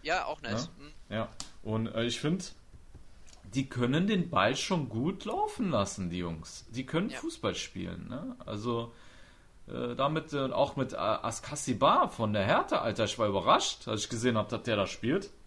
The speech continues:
Speaker 1: Irikesh, Innenverteidigung.
Speaker 2: Ja, das ist, und auch dieser Georgier, der ist knallhart, dieser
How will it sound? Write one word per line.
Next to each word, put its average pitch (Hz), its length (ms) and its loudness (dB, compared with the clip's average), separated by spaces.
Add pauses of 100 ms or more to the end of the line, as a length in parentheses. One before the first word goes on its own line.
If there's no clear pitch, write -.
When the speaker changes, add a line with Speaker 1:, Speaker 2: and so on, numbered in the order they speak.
(540)
Speaker 1:
Irikesh, 156 600 -2
Innenverteidigung. 160 720 0 (400)
Speaker 2:
Ja, 143 480 10 (380)
das 139 220 -2
ist, 196 400 -4
und 151 200 2
auch 156 200 6
dieser 135 300 6
Georgier, 151 600 12
der 123 120 6
ist 110 160 4
knallhart, 196 880 6
dieser 135 420 8